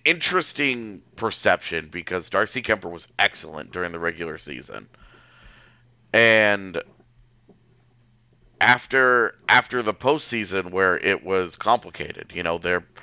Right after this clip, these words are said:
it was very up and down for him. The numbers were bad. He would let in it, what felt like a soft goal every night.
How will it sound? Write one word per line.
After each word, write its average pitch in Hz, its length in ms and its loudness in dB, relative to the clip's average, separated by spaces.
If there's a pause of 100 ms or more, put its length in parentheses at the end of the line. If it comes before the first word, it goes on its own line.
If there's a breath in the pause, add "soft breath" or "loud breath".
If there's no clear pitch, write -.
(220 loud breath)
it - 40 -18
was 92 160 -12
very 123 380 6
up 101 160 2
and 95 100 -6
down 87 260 2
for 82 140 -6
him. 80 220 -4
The 85 100 -8
numbers 98 380 -2
were 98 160 -6
bad. 82 480 2 (400 loud breath)
He 107 160 -6
would 95 160 -6
let 104 260 8
in 104 320 -2 (200)
it, 87 180 -4
what 101 200 -2
felt 104 220 0
like 90 180 -2
a 87 60 -10
soft 98 360 0
goal 90 300 -4
every 98 340 -2
night. 87 380 0